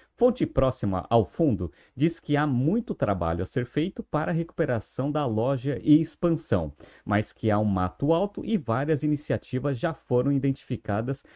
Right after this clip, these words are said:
para o plano de ação. E por último, quais são as grandes dificuldades que a empresa vai ter? Aqui, ó.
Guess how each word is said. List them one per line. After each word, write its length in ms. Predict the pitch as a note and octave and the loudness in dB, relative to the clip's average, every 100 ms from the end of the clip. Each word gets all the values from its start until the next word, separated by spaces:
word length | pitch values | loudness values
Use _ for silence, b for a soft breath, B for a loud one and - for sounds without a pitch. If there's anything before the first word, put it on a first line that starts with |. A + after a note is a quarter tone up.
| B | B
para 240 | - B2 C#3+ | 0 0 0
o 60 | |
plano 500 | C#3+ - A2+ B2 B2+ | -4 -2 0 0 -4
de 180 | A2 A#2+ | -6 -4
ação. 560 | C#3 - - G2+ E2 C#2+ _ b b b b | -4 -4 -6 -4 -4 -6 _ b b b b
E 100 | - | -4
por 220 | D#4+ G#3+ | 4 6
último, 300 | F#3 A3+ G#3 | 6 2 -4
quais 280 | G3 G3 G3 | -4 -4 -4
são 220 | - D3 | -4 -4
as 140 | C#3+ G2+ | -2 -4
grandes 320 | A2 A#2+ G#2 | -4 -4 -6
dificuldades 680 | - C3+ - G#2 F#2+ F2+ - | -8 -10 -8 -4 -2 -4 -8
que 140 | - | -4
a 80 | G#2+ | 0
empresa 400 | G2+ G2+ F#2 G#2 | 0 0 -2 0
vai 160 | A2+ D3 | 0 -2
ter? 240 | D3 A3 | 0 0
Aqui, 220 | D3 - | 0 0
ó. 160 | G2 D#2+ | 0 0